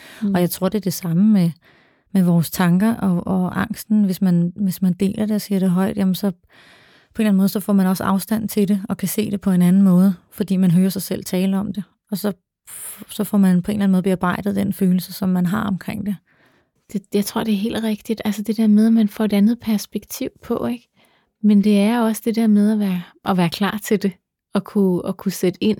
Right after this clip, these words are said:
Speaker 1: hvor man også synes, at okay, nu er det her også ved at blive så ødelæggende for mig. Og det er jo det, den grænse, tror jeg bare er rigtig svær for mange. Hvornår er,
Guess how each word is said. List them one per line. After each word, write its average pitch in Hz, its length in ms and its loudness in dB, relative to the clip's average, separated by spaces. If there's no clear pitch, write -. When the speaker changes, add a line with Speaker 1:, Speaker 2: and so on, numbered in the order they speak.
Speaker 1:
hvor 190 200 0
man 175 220 0
også 185 220 -4
synes, 202 300 0
at 202 160 -8
okay, 202 340 -6
nu 214 120 4
er 214 40 4
det 214 180 2
her 196 200 0
også 180 260 -4
ved 185 80 0
at 202 140 -4
blive 185 260 0
så 202 200 -6
ødelæggende 208 600 0
for 151 180 -6
mig. 160 160 -6
Og 190 140 -2
det 214 80 4
er 220 60 6
jo 220 100 4
det, 226 440 0
den 208 220 -2
grænse, 190 560 0
tror 214 200 -2
jeg 185 180 2
bare 175 360 -4
er 175 40 -4
rigtig 175 300 -6
svær - 400 -6
for - 180 -2
mange. 180 520 0
Hvornår 185 540 0
er, 196 140 -2